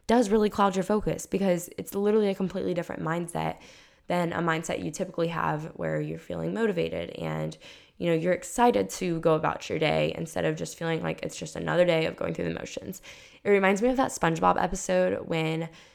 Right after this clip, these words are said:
Squidward moves into that, like, community and he, like, loves it at first, but then he ends up doing the same exact thing every day and he gets burned <laughs> out at the end of it. And then he realizes that, you know, he thought the grass was greener on the other side in this n-,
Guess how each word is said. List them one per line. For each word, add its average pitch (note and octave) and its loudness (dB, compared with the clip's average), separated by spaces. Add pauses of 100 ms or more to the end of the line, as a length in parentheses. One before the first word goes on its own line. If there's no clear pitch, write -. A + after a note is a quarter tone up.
(120)
Squidward F3+ 6
moves E3 4
into E3+ -2
that, E3+ 2
like, E3 -2 (140)
community F#3 0
and E3 -2
he, - -4
like, E3+ 0
loves D#3+ -2
it F3+ 2
at - -4
first, G3 -4 (380)
but F#3 2
then F3+ 4
he G3 0
ends F#3+ 0
up F#3 0
doing E3+ 0
the F3+ -8
same E3 -2
exact F3 -2
thing D#3 -2
every E3 0
day E3+ 2
and D#3+ -2
he D#3+ -6
gets E3+ -6
burned E3 0
<laughs> G3 -2
out - 0
at - -4
the - -6
end - -6
of - -4
it. - -6 (360)
And F3+ 0
then F3 2
he E3+ 0
realizes D#3+ 2
that, - -4
you E3+ -2
know, D#3 0
he E3+ -4
thought - -2
the E3 -2
grass E3 -2
was E3 -6
greener D#3+ -2
on D#3 -2
the D#3 -2
other E3 2
side - 0
in E3+ -4
this E3 -4
n-, - -8